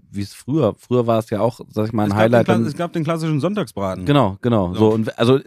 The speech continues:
Speaker 1: im Prinzip kann man das ja schon dadurch unterstützen, wenn man sagt, äh, entweder man kauft grundsätzlich halt, äh, lokal ein und, äh, so,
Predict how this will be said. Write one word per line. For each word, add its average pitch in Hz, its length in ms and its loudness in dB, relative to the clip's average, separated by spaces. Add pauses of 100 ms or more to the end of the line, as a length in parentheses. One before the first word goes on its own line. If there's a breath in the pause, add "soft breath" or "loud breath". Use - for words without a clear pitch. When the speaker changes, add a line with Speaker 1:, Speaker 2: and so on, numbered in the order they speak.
Speaker 1:
im 131 80 -6
Prinzip 127 460 -6
kann 143 160 -2
man 147 120 2
das 139 200 -4
ja 135 260 2 (540)
schon 117 200 -4
dadurch 113 280 0
unterstützen, 107 560 -2
wenn 98 100 2
man 98 220 0
sagt, 98 260 0 (240)
äh, 90 280 -4
entweder 98 400 -2
man 95 160 -2
kauft 104 280 -4
grundsätzlich 101 580 -6
halt, 107 280 -2
äh, 92 360 -4
lokal 92 460 -2
ein 104 280 0
und, 95 280 -4
äh, 92 80 -8
so, 92 300 -4